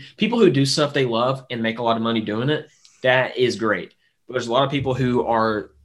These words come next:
solely focused on doing something they, that they love, that they're so broke, it's crazy." He says,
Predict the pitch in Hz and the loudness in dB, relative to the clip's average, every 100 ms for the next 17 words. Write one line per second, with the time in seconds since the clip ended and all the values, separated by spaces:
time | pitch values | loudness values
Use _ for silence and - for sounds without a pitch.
0 | - - - 175 180 165 - 143 143 135 | -16 -10 -4 0 2 2 0 -4 -4 -6
1 | 131 117 120 131 139 131 127 120 113 120 | -6 -4 -4 -2 -2 -4 -2 0 0 -2
2 | 117 117 107 107 113 110 104 - 127 127 | -4 -2 0 0 0 -4 -6 -4 -2 -2
3 | 107 104 104 131 - - - 110 101 123 | -4 -2 -2 -2 -6 -12 -10 -8 -6 -4
4 | 170 185 - _ _ _ 135 135 143 131 | -4 -4 -14 _ _ _ -6 -2 0 0
5 | 113 - | -2 -10